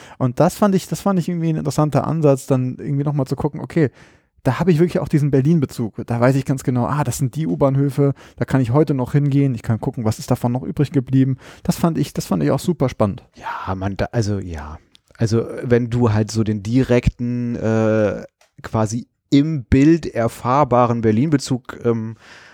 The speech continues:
Speaker 2: haben musst, dann, äh, ich finde, es darf auch ruhig mal ein bisschen, ein bisschen weiter gestreckt sein. Also,
Speaker 1: Ja.
Speaker 2: also, ne, ob's jetzt irgendwie Gemälde sind, die von au-, von, von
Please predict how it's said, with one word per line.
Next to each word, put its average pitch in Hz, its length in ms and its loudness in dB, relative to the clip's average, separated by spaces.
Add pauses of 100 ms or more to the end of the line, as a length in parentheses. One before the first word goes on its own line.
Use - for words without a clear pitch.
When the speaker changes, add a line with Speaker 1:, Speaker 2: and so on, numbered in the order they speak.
(240)
Speaker 2:
haben 104 340 -4
musst, 104 220 -6
dann, 98 120 -12
äh, 110 200 -10
ich - 160 -6
finde, 117 260 0
es 98 200 -8
darf 95 200 -4
auch 95 120 -6
ruhig 101 140 -6
mal 95 100 -6
ein 95 100 -10
bisschen, 95 420 -4
ein 95 60 -12
bisschen 95 280 -6
weiter 80 520 -6 (140)
gestreckt - 500 -8
sein. 90 220 -4
Also, 113 320 4 (100)
Speaker 1:
Ja. - 280 -12 (200)
Speaker 2:
also, - 240 -4 (600)
ne, 120 280 0
ob's - 240 0
jetzt 110 180 2
irgendwie 98 680 0
Gemälde 98 440 2
sind, 98 260 -4
die 95 80 -6
von 101 240 -4
au-, 113 240 -4 (140)
von, 95 340 -6
von 95 340 -8